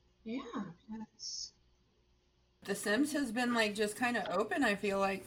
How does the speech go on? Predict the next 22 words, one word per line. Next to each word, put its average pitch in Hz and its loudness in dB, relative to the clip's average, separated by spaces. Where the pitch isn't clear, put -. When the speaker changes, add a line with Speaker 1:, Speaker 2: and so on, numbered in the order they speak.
Speaker 2:
the 208 4
whole 220 4
time. 208 2
I 233 4
feel 285 2
like 294 4
they 294 2
were 262 4
open, 277 4
but 247 0
not, 226 0
like, 208 2
open, 214 0
open. 233 0
Like, 190 -4
they 196 -2
weren't, 202 0
like, 180 -2
broadcasting 180 0
back 175 -4
in 180 -18
the 175 -14